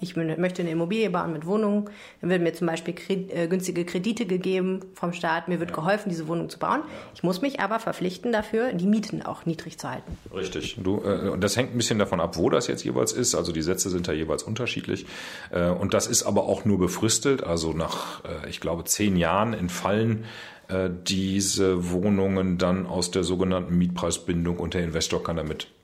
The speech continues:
Speaker 2: machen, was er will im Rahmen der Gesetzgebung.
Speaker 1: Und genau das ist ja wohl der Haken, ne? Weil, wie wir schon öfter berichtet haben bei der Rheinischen Post, immer mehr Sozialwohnungen fallen aus dieser Bindung.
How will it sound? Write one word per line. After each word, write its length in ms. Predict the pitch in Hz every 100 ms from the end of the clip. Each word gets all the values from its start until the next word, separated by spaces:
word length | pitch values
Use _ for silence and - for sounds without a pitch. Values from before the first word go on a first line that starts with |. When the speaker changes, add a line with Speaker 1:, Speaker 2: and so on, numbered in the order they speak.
| -
Speaker 2:
machen, 340 | 82 76 78
was 160 | 76 80
er 120 | 76
will 240 | 82 64 -
im 80 |
Rahmen 400 | 69 69 69 69 -
der 120 | - -
Gesetzgebung. 520 | 67 - - - - - - - -
Speaker 1:
Und 160 | 233
genau 320 | 220 190 220 240
das 340 | - 175 - -
ist 220 | - 196 202
ja 100 | 170
wohl 100 | 160
der 200 | 165 165
Haken, 320 | 165 - 156
ne? 160 | 208 269
Weil, 300 | 185 180 180
wie 260 | 190 180 214
wir 200 | 208 202
schon 240 | - - -
öfter 220 | 208 180
berichtet 480 | 170 170 180 185 190
haben 180 | 180 180
bei 80 |
der 100 | 67
Rheinischen 320 | - - 175 180
Post, 280 | 175 180 - - - - -
immer 260 | 214 247 240
mehr 240 | 208 208
Sozialwohnungen 760 | 196 185 185 180 170 160 156 151
fallen 380 | - 147 165 233
aus 200 | 240 -
dieser 260 | 233 233
Bindung. 540 | 196 202 226 254 330